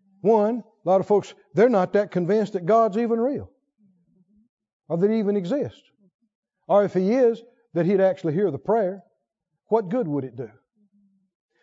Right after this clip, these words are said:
Read the rest of this. Keep on going, verse thirteen. He says, "Your words have been stout against me," says the Lord.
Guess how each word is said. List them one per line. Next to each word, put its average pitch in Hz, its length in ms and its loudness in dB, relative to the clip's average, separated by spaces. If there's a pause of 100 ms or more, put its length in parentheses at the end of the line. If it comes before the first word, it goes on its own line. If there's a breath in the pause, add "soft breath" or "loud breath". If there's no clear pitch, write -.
Read 302 220 2
the 254 80 0
rest 269 260 2
of 208 80 -4
this. 196 320 -4 (1120)
Keep 277 240 0
on 226 140 4
going, 196 460 2
verse 233 220 2
thirteen. 185 560 -2 (640)
He 269 120 4
says, 262 280 2
"Your 349 160 2
words 269 580 2 (140)
have 196 180 0
been 226 160 0
stout 285 460 -2
against 180 340 -6
me," 156 120 -4
says 170 280 -2
the 156 100 -2
Lord. 135 280 -6